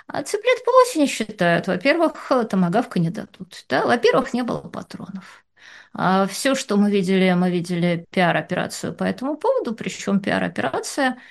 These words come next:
э, в которой, м, э, столы были повёрнуты, потому что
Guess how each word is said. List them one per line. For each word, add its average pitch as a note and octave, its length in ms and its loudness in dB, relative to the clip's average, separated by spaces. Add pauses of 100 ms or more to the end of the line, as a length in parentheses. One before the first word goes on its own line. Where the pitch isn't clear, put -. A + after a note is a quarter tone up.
(220)
э, D3 180 -2
в E3+ 120 -14
которой, G#3 680 -2 (280)
м, F3+ 180 -2
э, F3+ 200 2 (240)
столы B3 460 2
были G#3+ 260 6
повёрнуты, F#3 720 -2
потому F3 420 -4
что F3 440 -6